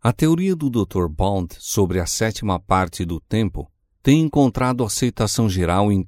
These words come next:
todas as igrejas que surgiram da Igreja de Roma.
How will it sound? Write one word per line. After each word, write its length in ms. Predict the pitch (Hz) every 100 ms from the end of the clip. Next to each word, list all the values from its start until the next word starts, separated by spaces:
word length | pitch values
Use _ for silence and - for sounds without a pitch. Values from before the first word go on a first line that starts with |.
| -
todas 400 | 135 151 143 127
as 140 | 139 120
igrejas 640 | 101 95 101 95 98 -
que 120 | -
surgiram 580 | 87 101 87 80 92 92
da 100 | 85
Igreja 380 | 78 80 82 90
de 100 | 101
Roma. 480 | 95 80 62 55